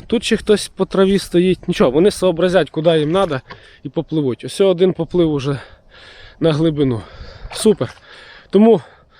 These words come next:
вподобайка, підписка, все буде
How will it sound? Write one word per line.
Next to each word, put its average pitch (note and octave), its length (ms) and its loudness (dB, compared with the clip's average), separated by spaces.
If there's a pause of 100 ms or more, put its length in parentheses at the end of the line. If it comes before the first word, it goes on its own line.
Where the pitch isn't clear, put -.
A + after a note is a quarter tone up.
(360)
вподобайка, A3 840 0
підписка, A3+ 680 0 (280)
все A#3 240 2
буде E3+ 340 2